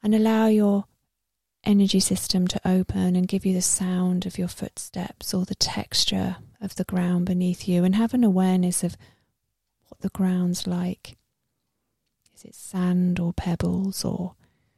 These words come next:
grass? Just have an awareness of what's making the track and of your feet gently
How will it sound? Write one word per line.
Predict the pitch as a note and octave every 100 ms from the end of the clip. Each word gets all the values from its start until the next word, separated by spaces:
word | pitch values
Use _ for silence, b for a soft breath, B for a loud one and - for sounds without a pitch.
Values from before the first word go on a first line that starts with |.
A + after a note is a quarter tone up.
| _ -
grass? | F3 E3+ E3 E3+ -
Just | - A3+
have | A#3+ A3+
an | A3
awareness | G3+ F#3+ F#3+ F#3+ F3 -
of | G3+ F#3+
what's | - -
making | F3+ F3 - E3+
the | F3
track | - F3 E3 - - - - _ _ _ _ _ _ _ _ _ _ _ _ _ _ _ _ _ _ _ _
and | F#3+ F#3
of | F3
your | F3+
feet | - - F3 E3 - - - _ _ _ -
gently | F3 F#3 F3 F3